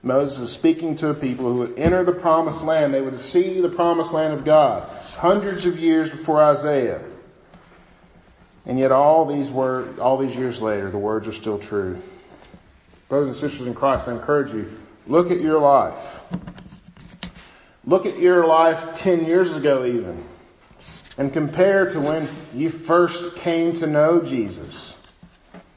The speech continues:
Isn't he so good to us? Isn't he wonderful to change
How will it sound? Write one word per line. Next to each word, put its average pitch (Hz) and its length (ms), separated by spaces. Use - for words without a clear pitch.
Isn't 151 280
he 147 140
so 143 280
good 123 260
to 131 200
us? 127 420
Isn't 151 320
he 147 80
wonderful 139 720
to 139 80
change 143 680